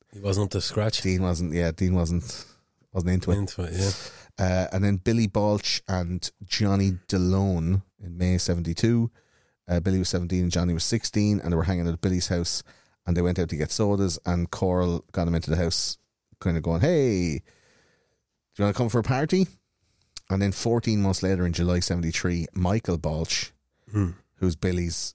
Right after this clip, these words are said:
Speaker 2: little brother, was also picked up by Coral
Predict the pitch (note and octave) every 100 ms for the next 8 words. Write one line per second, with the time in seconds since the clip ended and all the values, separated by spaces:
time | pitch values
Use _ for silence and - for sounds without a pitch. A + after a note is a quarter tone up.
0 | - F#2+ F2 E2+ F2+ F2 D#2 F2 _ _
1 | _ _ _ _ _ _ _ _ - F2
2 | F2 G2 - F2+ F#2 - D#2+ E2 D#2+ -
3 | E2 E2